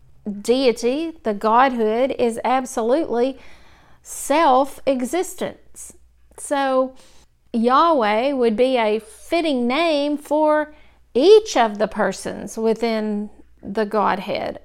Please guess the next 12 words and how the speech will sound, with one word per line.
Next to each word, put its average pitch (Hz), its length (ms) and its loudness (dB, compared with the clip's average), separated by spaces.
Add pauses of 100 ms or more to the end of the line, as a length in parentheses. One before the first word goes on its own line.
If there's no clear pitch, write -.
each 370 380 0
of 285 160 0
the 233 100 -2
persons 202 680 -8
that 214 200 -2
are 208 400 -2 (300)
a 226 120 0
part 233 300 0
of 220 80 -4
the 214 120 -2
Holy 214 280 0
Trinity. 202 640 -8